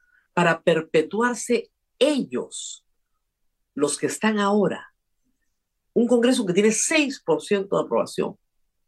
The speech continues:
haciendo todas las triquiñuelas del mundo para destruir toda la reforma política y regresarnos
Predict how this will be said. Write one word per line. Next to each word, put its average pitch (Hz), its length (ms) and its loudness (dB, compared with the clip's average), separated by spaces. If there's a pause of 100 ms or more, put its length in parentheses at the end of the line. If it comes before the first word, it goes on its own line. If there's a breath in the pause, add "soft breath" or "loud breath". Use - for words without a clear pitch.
(640 loud breath)
haciendo 254 560 0
todas 359 320 2
las 233 240 0
triquiñuelas 175 880 -2
del 147 160 2
mundo 175 600 -4 (480 soft breath)
para 175 180 2
destruir 196 800 0
toda 370 240 -2
la 285 100 -4
reforma 214 420 -2
política 202 540 -2
y 180 80 0
regresarnos 208 800 -4